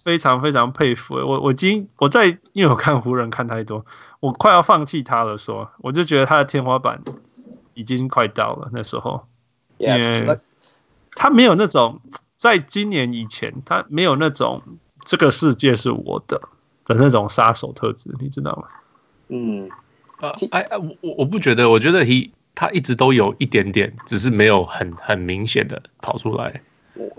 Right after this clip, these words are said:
Speaker 2: 感觉是 Walton 给他的，就是他希望他会是一个二十六三三的球员，但是在鹈鹕我们会希望他是一个二十一五五的球员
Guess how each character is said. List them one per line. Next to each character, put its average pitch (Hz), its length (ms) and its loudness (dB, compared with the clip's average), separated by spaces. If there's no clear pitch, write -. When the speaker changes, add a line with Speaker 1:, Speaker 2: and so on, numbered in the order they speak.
Speaker 2:
感 123 180 6
觉 123 140 2
是 185 380 6
Walton 180 480 4
给 120 140 -10
他 147 160 -8
的， 123 320 -12
就 147 100 -10
是 131 320 -12
他 180 160 2
希 190 160 -4
望 190 160 4
他 175 160 0
会 165 140 -2
是 156 160 -12
一 147 100 -10
个 120 320 -8
二 185 120 2
十 135 160 -8
六 143 240 -4
三 127 280 -6
三 123 220 -6
的 120 100 -10
球 101 260 -14
员， 92 180 -14
但 139 100 -6
是 143 260 -6
在 165 160 0
鹈 147 240 -10
鹕 107 80 -12
我 107 120 -8
们 101 140 -10
会 131 120 -2
希 123 160 -8
望 120 200 -6
他 120 160 0
是 127 140 -8
一 113 100 -8
个 104 320 -6
二 147 140 0
十 113 180 -8
一 110 240 -8
五 110 300 -6
五 101 40 -8
的 92 120 -8
球 92 280 -8
员 - 140 -10